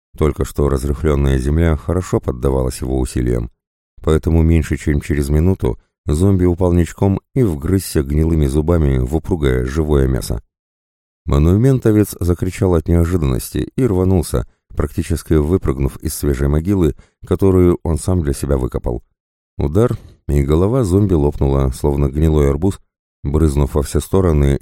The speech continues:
черно-гнойной массой. Но в следующую секунду толпа зомби подмяла его под себя. Душераздирающий вопль пронесся над зоной. Потом второй,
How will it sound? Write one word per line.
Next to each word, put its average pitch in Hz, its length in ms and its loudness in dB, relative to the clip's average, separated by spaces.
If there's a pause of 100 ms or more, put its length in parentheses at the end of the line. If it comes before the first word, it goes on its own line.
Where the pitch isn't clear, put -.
черно-гнойной 73 720 0
массой. 57 400 -6 (760)
Но 90 120 2
в 87 40 -4
следующую 98 460 2
секунду 92 500 2
толпа 85 360 0
зомби 82 360 2
подмяла 85 500 2
его 73 220 2
под 71 180 -4
себя. 58 300 -4 (520)
Душераздирающий 69 960 0
вопль 73 360 0
пронесся 69 520 -2
над 65 160 -2
зоной. 58 380 -4 (340)
Потом 120 260 0
второй, 71 440 0